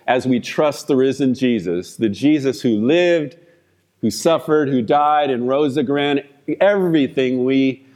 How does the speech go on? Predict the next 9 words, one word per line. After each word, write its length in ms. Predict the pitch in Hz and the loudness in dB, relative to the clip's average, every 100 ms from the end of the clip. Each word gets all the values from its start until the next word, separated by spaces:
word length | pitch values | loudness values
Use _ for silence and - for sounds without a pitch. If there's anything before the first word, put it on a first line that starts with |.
| - | -2
are 400 | 123 117 107 101 | 0 2 2 0
is 260 | 107 110 104 | -2 -4 -2
grounded 540 | 123 117 117 117 104 | -2 -2 0 0 -2
in 220 | 104 107 | -4 -6
him. 440 | 101 - 143 85 - _ _ _ _ _ _ - - _ _ _ _ - _ _ _ _ _ - | -6 -4 -4 -4 -10 _ _ _ _ _ _ -20 -20 _ _ _ _ -20 _ _ _ _ _ -8
Can 160 | 107 | -8
somebody 720 | - - 180 160 123 104 101 104 | -4 -2 0 2 0 0 0 -2
say 300 | 120 104 98 | -2 -2 -2
amen? 360 | 107 92 80 | -4 -6 -8